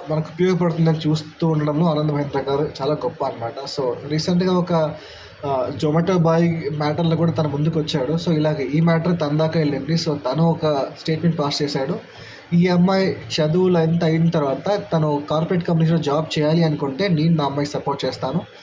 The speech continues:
ఆ, అలాంటి అమ్మాయిలు, ఇలాంటి యువత మనకు కావాల్సింది అని చెప్పేసి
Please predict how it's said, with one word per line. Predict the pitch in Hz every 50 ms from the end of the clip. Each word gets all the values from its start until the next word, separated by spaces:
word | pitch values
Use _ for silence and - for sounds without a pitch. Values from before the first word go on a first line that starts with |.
| - - - - - - - - - 143
ఆ, | 139 135 131 127 - - 143
అలాంటి | 147 160 165 165 156 156
అమ్మాయిలు, | 147 147 151 160 165 165 160 160 160 151 147 139 131 -
ఇలాంటి | 147 147 156 156 156 156 156 156 143 143
యువత | 156 160 160 170
మనకు | 156 151 147 143 139 135 127 127 123 113 - - -
కావాల్సింది | 139 135 143 151 156 151 - 151 135 139
అని | 127 -
చెప్పేసి | 131 117 - 123 - - 220